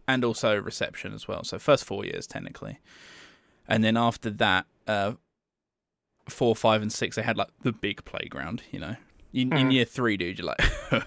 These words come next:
Speaker 1: <laughs> "Next year, we're going over there."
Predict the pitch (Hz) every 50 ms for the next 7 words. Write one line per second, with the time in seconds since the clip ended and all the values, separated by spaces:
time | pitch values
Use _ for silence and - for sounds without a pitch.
0 | - - - - - 220 214 202 196 180 143 113 - - 90 82 - - - -
1 | 78 73 76 101 110 - 85 76 73 65 64 58 57 - - 73 76 104 104 -
2 | - -